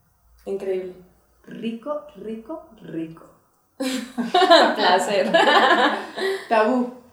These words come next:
Speaker 1: Eh, eliminar.
Speaker 2: No es no.
Speaker 1: Correcto.
Speaker 2: Hablar de sexualidad, Cristi, eh, regularmente genera tensión, emoción,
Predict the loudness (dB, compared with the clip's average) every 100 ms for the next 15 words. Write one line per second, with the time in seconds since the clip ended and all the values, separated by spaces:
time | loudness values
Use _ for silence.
0 | _ _ _ _ _ _ _ _ _ -10
1 | -6 -4 -4 -4 -4 -2 -2 -2 -4 -8
2 | -12 -20 _ _ _ -10 -6 -6 -6 -10
3 | -12 -14 _ _ _ _ _ _ _ _
4 | _ _ _ _ -8 -6 -6 -10 -20 _
5 | _ _ _ _ _ _ _ _ _ _
6 | _ _ _ _ _ _ -6 -4 -2 -2
7 | -2 -2 -4 -6 -6 -4 -2 -2 -4 -4
8 | -4 -6 -12 -20 -16 -16 -14 -14 -12 -14
9 | -16 _ _ _ _ _ _ _ _ _
10 | _ -12 -6 -4 -4 -6 -4 -2 2 4
11 | 4 2 0 -4 -6 -4 -2 -2 -4 -8
12 | -8 -8 -10 -12 -18 _ _ _ _ _
13 | -16 -14 -14 -10 -8 -8 -10